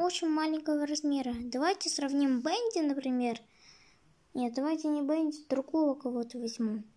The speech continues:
Вот, например, вот Одри. И посмотрим, кто больше. Ну, очень, мне кажется, Мороженчик маленький. Бенди даже больше.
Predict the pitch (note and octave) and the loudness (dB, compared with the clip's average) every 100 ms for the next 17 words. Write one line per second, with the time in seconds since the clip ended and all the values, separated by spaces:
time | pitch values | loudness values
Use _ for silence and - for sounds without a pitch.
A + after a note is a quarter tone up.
0 | _ - - B3 B3+ C#4 D#4+ D4+ C#4+ C#4 | _ -8 -4 -2 -2 0 2 2 0 -2
1 | - _ _ _ _ _ _ _ _ _ | -6 _ _ _ _ _ _ _ _ _
2 | G4 D4 A3+ A#3 A#3 - _ _ _ _ | 6 6 4 -2 -4 -12 _ _ _ _
3 | _ - _ D#4+ D#4+ D#4 D4+ C#4 C#4+ B3 | _ -20 _ 0 2 2 2 2 0 -4
4 | A#3 - _ _ _ - - - F4+ E4+ | -4 -10 _ _ _ -18 -18 0 2 6
5 | D#4 C#4 - A#3 - _ _ _ _ D4+ | 4 4 -4 -6 -8 _ _ _ _ -2
6 | D4 C#4+ - - _ - F#4 F#4 F#4+ D#4 | -2 -4 -16 -20 _ 0 4 4 4 4
7 | C#4 C4 - C4+ C4 C4 B3+ B3 - B3+ | 4 2 -2 0 0 0 0 0 -2 -2
8 | B3 B3 A#3 A#3 A3+ - A#3 A3+ A3+ G#3+ | 0 0 0 -2 -2 -4 -2 0 -2 -4
9 | G#3+ A#3 A#3 A#3 D#4 E4+ D4+ B3+ B3 A#3+ | -6 -8 -6 0 2 2 -2 -2 -2 -2
10 | A3+ A3+ G#3+ - A3+ | -2 0 0 -2 -4